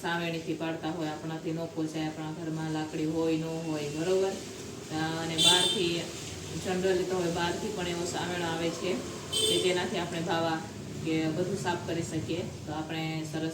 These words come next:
મજાનું આજે એક આપણે આ ખાલી બોટલ લીધી છે, એમાં સરસ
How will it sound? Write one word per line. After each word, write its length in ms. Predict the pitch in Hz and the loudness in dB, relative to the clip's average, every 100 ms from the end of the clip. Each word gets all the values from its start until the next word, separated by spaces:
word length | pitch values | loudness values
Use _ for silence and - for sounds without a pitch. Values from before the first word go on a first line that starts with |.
| - | -4
મજાનું 540 | 160 160 156 156 151 - - - - 160 | -4 -4 -2 -4 -4 -6 -10 -12 -8 -6
આજે 300 | 165 165 160 | 0 2 2
એક 260 | - - - - | -2 -10 -14 -10
આપણે 300 | 160 170 165 | -8 -6 -4
આ 60 | 160 | -4
ખાલી 320 | - 175 165 | -4 0 0
બોટલ 300 | 160 165 165 | 2 2 2
લીધી 380 | 160 165 185 170 | 2 2 2 0
છે, 360 | 180 185 165 151 | 0 -2 -2 -4
એમાં 200 | 156 156 | -4 -4
સરસ 220 | 165 160 | -4 -4